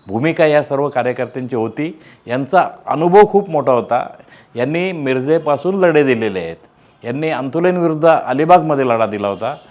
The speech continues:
यांनी, अ, पुण्यामध्ये लढा दिला होता आणि अतिरेक्यांविरुद्ध जर रिबेरोन पॅटर्नने आम्हाला उभं राहता आलं असतं, की आम-, रिबेरोनचा एक त्या ठिकाणी का-, कार्यक्रम जो अब्दुल्ला गव्हर्नमेंटने होऊ दिला नाही, पॅरामिलिटरी या देशात चालणार नाही या भूमिकेतून,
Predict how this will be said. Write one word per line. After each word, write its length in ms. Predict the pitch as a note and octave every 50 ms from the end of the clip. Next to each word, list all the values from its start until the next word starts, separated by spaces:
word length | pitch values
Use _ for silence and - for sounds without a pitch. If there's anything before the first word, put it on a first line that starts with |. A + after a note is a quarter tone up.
| - - _ _ -
यांनी, 460 | A#2+ B2 C#3 D#3 E3 E3 E3 D#3+ C#3 - - - _ _ _ _ _ _ _ _ -
अ, 80 | - - - - -
पुण्यामध्ये 420 | C#3 D3+ F3 F3+ F3 E3+ D#3+ D#3+
लढा 220 | D3 C3+ B2+ B2+ A#2+
दिला 220 | A2+ A2+ G#2+ G#2+
होता 200 | G#2 G2+ G2+ B2
आणि 240 | C3 C3 C#3 D#3+ -
अतिरेक्यांविरुद्ध 920 | - C3 C#3 - E3 D#3+ E3 D#3 E3+ E3 E3 D#3+ D3+ D3 D3 C#3 C#3 D#3+ D3
जर 180 | C#3 D#3 D3
रिबेरोन 420 | C#3 C3 B2 C3 D3 D3 D#3 D3+ D3+
पॅटर्नने 540 | D#3 - C#3+ C3+ B2 C#3+ C#3 C3+ C#3+ C#3+
आम्हाला 240 | C3+ B2+ C3+ C3+ C3+
उभं 180 | C3 A#2+ A#2 B2
राहता 240 | A#2 A2+ A2+ - A#2+
आलं 140 | A2+ A2+
असतं, 220 | G2 - - G2+ E2+ - - _ _ _ _ _ _ _ _ -
की 60 | D#3
आम-, 420 | D#3 C#3+ D3+ D#3 - - - A#2+ C3
रिबेरोनचा 540 | C#3 D3 D#3 F3 F3+ F3+ F3+ - - E3+
एक 180 | E3+ D#3+ - -
त्या 100 | D#3+ D#3
ठिकाणी 400 | D3+ C3+ C#3 C#3+ D3+ D3 D3 D3
का-, 500 | - - A#2+ A#2+ A#2 A2+ G#2+ G#2 G#2 G2+
कार्यक्रम 460 | G2+ A#2+ A#2+ B2+ A#2+ C3+ C3 C3 C3+
जो 220 | B2+ B2+ B2+ A#2+ - - - _ _ _ _ _ -
अब्दुल्ला 500 | - G#2+ A2+ B2+ C3+ C3+ C3 C3 B2+ B2
गव्हर्नमेंटने 680 | A#2+ A#2 B2 B2+ B2+ B2+ B2+ B2+ B2+ C3 B2+ B2 A2 -
होऊ 220 | - - B2 D#3 F3
दिला 220 | D3+ C#3+ C3+ B2
नाही, 240 | G#2+ G2+ F#2 F2 E2 - _ _ _ _ _ _ _ -
पॅरामिलिटरी 520 | B2 B2+ C#3 C#3+ C#3 C#3+ C3 A#2 C3 C#3 C3
या 80 | C3
देशात 260 | B2 B2 A#2 B2 B2+
चालणार 380 | A#2 - C3 A2+ A2 A2+ A#2+ A#2
नाही 180 | A2+ A2+ A2+ A2+
या 40 |
भूमिकेतून, 580 | G#2+ G#2 G#2 G#2 A2 G2 G#2 F#2 - G2+ F2+